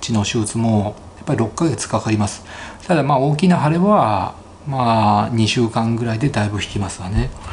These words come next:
で、骨切り幅寄せ手術はのみ四箇所入れて、外側の骨片をブラブラにして、それを内側に移動させて、ギ-、ギプスで圧迫して固定して鼻を細くする手術なので、まあ、ちょっと前にも話したけど、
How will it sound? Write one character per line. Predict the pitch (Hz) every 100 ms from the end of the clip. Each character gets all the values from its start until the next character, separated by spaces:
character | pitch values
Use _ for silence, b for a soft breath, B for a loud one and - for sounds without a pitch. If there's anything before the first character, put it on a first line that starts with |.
| B B B B -
で、 | 185 160
骨 | - 151 -
切 | - 208
り | 208
幅 | 185 196 185 190
寄 | 180
せ | 196
手 | 185 202
術 | -
は | 123 127 120 104 101 B B -
の | 143
み | 143 117 104 117
四 | 113 120
箇 | -
所 | 113 104
入 | 98
れ | 98
て、 | 117 107 101 B B B -
外 | - 127 131
側 | 127
の | 120
骨 | - - -
片 | 104
を |
ブ | 98 113
ラ | 139
ブ | 147
ラ | 160
に | 156 151
し |
て、 | - 202 196
そ | - 165
れ |
を | 180
内 | 127 -
側 | 160 160
に | 156 151
移 |
動 | 156
さ | 151 151
せ | 165
て、 | 175
ギ-、 | 180 - - 143
ギ | 147
プ | - -
ス | 120
で |
圧 | 117 -
迫 | 131 131
し |
て | -
固 | 147 120
定 | 127
し | 107
て | 131
鼻 | 120 117
を |
細 | 113 - 117
く | -
す | 110
る | 101
手 | -
術 | 110 107
な | 101
の | 101
で、 | 110 139 147 B B B B -
ま | 156 139
あ、 |
ち | -
ょ |
っ | 151
と |
前 | 123
に | 110
も | 101
話 | 113
し | -
た |
け | 107
ど、 | 131 143